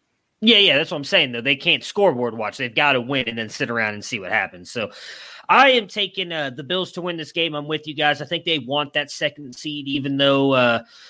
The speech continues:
even though, you know, there's a chance that someone could get hurt,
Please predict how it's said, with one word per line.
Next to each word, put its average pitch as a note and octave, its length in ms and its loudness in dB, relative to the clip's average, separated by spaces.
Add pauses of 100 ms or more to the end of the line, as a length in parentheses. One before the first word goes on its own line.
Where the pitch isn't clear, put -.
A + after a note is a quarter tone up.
(340)
even C4+ 280 8
though, F#3+ 520 6
you E3+ 140 -2
know, C#3+ 100 2
there's D3+ 220 0
a D3 40 0
chance F3 340 0
that D#3 80 -6
someone D#3 340 0
could D#3 240 -2
get C3 120 -2
hurt, D3 480 2